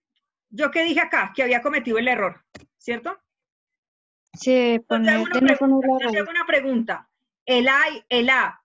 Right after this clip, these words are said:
Speaker 1: que está en ese ejercicio es igual a la completación del cubo? O sea, los trinomios que yo multiplico arriba y abajo.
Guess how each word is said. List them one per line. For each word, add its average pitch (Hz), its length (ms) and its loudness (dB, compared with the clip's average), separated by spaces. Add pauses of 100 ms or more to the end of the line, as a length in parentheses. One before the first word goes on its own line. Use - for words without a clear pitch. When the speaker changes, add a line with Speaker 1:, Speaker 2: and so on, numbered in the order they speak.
Speaker 1:
que 240 80 -4
está 233 260 0
en 277 100 -2
ese 294 180 -2
ejercicio 233 600 -4 (360)
es 233 180 -4
igual 247 400 -2 (120)
a 226 120 0
la 220 220 0
completación 214 640 -4
del 254 180 -2
cubo? 339 220 -4 (440)
O 233 100 -4
sea, 226 180 -2
los 208 180 -6
trinomios 254 460 -4
que 285 120 -6
yo 233 100 -4
multiplico 240 540 -6
arriba 240 360 -2
y 277 40 0
abajo. 277 340 0